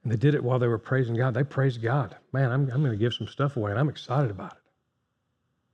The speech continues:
And I'll just share this with you. The older I get, the more excited I get about being generous.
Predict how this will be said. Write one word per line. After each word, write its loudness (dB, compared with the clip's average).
And 2
I'll 4
just 2
share 4
this 2
with 2
you. 0
The 2
older 6
I 6
get, 4
the 0
more 4
excited 2
I 4
get 2
about 2
being 6
generous. 2